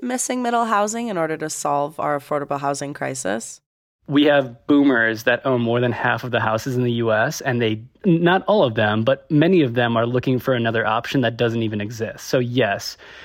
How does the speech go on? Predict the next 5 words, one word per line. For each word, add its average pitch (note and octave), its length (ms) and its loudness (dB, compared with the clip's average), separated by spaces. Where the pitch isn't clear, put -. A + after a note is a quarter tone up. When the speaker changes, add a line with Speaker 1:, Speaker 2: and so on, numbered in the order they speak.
Speaker 2:
we C3+ 180 4
need C3+ 420 4
housing C#3+ 420 2
types C3+ 460 0
that A#2+ 420 0